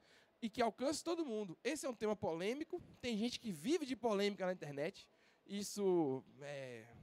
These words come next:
eu vou dar um exemplo aqui de YouTube de novo, mas o Felipe Neto, ele tava se caindo total. Um dia ele resolveu pintar o cabelo e dizer assim, "Abracei a polêmica." E ele disse, "Agora, a partir de agora, eu vou falar todo dia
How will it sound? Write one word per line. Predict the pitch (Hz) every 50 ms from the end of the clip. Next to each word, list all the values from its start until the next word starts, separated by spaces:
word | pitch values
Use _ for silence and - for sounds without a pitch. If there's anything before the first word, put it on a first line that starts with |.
| -
eu | 120 107
vou | 117 170
dar | 196 233 247
um |
exemplo | 214 165 160 196 214 -
aqui | 185 - - 190
de | 202 185 170 156 147 147 - _ _ _ - 156
YouTube | - 190 175 - - 214 220 185
de | 156 165
novo, | 147 160 196 220 220
mas | 226 226 208 180 - - - - - - - - - _
o | - - 175
Felipe | 170 - - 190 226 277 - -
Neto, | 175 170 202 254 247 - 214
ele | 208 220 190
tava | - 180 196 202 226 220 202 180 _ _ _ - - - - - - - - - - - - - - - - - _ _
se | - - - - 185
caindo | - - 180 196 170 180 185 175
total. | 165 - 214 - - 135 120 120 - - _ _ _ _ - - _ _ _ _ _
Um | - 202 202
dia | 175 180 226
ele | 247 247
resolveu | 226 220 208 202 208 208
pintar | - 190 165 - 170
o | 175
cabelo | - 185 147 143 156 180 214 226 240 254 247 - - - - - - _ _ _ - - _ - - - -
e | - 220
dizer | 220 202 185 214 220
assim, | 196 - - 185
"Abracei | 185 196 185 196 185 - - - - 208
a | 233 226
polêmica." | - 208 170 143 139 139 135 127 - 120 120 - - - - _ _ _ _ _ _
E | - 233
ele | 240 240 220
disse, | 208 220 233 - - 240
"Agora, | 233 220 233 240 247 247
a |
partir | - 247 233 247
de | 240 233
agora, | 233 214 208 220 233 233
eu | 233
vou | 226 240
falar | 233 - 214 190 202 202 196 185 170
todo | - - 226 240 233 196
dia | 160 170 208 233 240 247